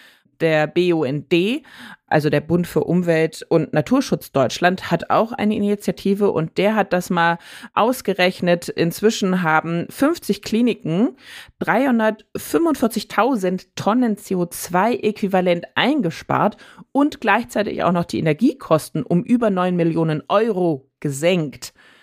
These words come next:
Ja, weil da eben speziell Klinikmanager bezüglich Nachhaltigkeit ausgebildet wurden. Und auch bei der Beleuchtung, wenn dann eben umgestellt wurde auf L-E-D-Lampen, das ist jetzt ein Beispiel aus dem Isar-Klinikum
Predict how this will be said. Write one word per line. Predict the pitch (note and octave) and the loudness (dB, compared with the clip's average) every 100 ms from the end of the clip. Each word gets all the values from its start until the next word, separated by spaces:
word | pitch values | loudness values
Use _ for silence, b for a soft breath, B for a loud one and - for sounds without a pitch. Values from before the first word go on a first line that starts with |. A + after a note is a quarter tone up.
| b b | b b
Ja, | - D3 F3 | -2 0 2
weil | D#3+ D3+ | 2 2
da | D#3 | 2
eben | - E3 D#3 - | 0 0 -2 -6
speziell | - F3 - D3+ D#3 E3+ | -2 -2 0 0 0 -2
Klinikmanager | - C4 E4 - - - - F3 F3 - D3 D3 - - _ | 0 0 0 -6 -18 -8 0 0 0 0 0 0 -2 -8 _
bezüglich | E3+ - F3+ - E3 E3 | -2 2 0 2 0 0
Nachhaltigkeit | F3+ F#3+ F#3+ E3+ C#3+ - C#3+ - D#3 | 0 0 0 -2 -6 -4 -2 -2 -4
ausgebildet | D3+ - C3+ C3+ B2+ D3+ | -4 -4 -2 -2 -2 -2
wurden. | C3 B2+ A2 _ _ b b b b - | -2 -2 -8 _ _ b b b b -2
Und | E3+ | 0
auch | - D3+ | 2 2
bei | - D3+ | 2 0
der | |
Beleuchtung, | D3 C#3+ D#3+ B3+ C#4+ - D3 C3+ | 0 0 2 0 -2 -6 -6 -6
wenn | C3+ | -4
dann | D3 - | -4 -2
eben | D3+ D#3 C#3+ - | 0 0 -2 -4
umgestellt | - F#4+ B3 - D3 B2+ | -2 2 0 0 -4 -2
wurde | C#3 C#3 - | -2 0 0
auf | C#3 - - | 0 -2 -2
L-E-D-Lampen, | D#3 C#3+ F#3 C#4 C#4+ D3+ - B2 A#2+ | 0 0 0 2 0 -2 -4 -6 -6
das | B2+ | -6
ist | - | -4
jetzt | C#3+ - | -4 -4
ein | C#3 | -2
Beispiel | C3 D3 C#3+ | 0 0 -2
aus | - C#3+ | -2 -2
dem | - C#3 | -2 0
Isar-Klinikum | B3 B3+ F3 - F3 D#3 C#3+ D3+ F3+ | 2 2 -2 -2 -2 -2 -2 0 0